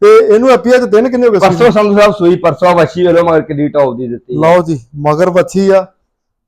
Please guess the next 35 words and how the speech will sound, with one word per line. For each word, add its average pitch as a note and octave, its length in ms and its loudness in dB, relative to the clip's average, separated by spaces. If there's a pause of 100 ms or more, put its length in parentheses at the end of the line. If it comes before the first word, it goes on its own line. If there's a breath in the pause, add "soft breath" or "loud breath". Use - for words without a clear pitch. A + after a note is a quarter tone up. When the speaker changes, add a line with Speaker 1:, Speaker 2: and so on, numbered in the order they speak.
Speaker 1:
ਪਰਸੋਂ F3+ 300 0
ਦੀ G#3+ 80 -2
ਸੂਈ F3+ 280 -4
ਆ G3 80 2
ਦੋਸਤੋ। F#3 220 -2
Speaker 2:
ਹਾਂਜੀ। C3 460 -2 (120)
Speaker 1:
ਆ F#3 120 2
ਬੱਚਾ E3+ 280 0
ਚੈੱਕ D#3+ 240 -2
ਕਰੋ। C3 340 -6
Speaker 2:
ਜੇਰ F3+ 320 2
ਜੂਰ G3 240 2
ਦੇ G3 100 2
ਆਪਣੇ G3 180 0
ਕੋਲ G3 80 2
ਸਾਰੀ G3 340 0
ਵੀਡੀਓ F#3+ 320 -2
ਬਣੀ F3+ 240 -2
ਪਈ F#3 120 -2 (140)
ਆ, - 60 4
ਵੀਡੀਓ E3+ 240 0
ਵੀ G3+ 60 0
ਤਾਂ F3 260 0
ਬਣੇ F#3 140 -2
ਹੋਏ F#3+ 240 0
ਨੇ F#3+ 80 -2
ਨਾ G3 100 0
ਵੀ A3 220 -8 (380)
ਗਾਂ E3+ 200 4
ਕਰੋਸ E3 380 0
ਆ F#3+ 60 4
ਤੇ G3 60 2
ਬੱਚਾ E3+ 340 0
ਪਿਓਰ E3 320 -2
ਦਿੱਤਾ। B2+ 500 -4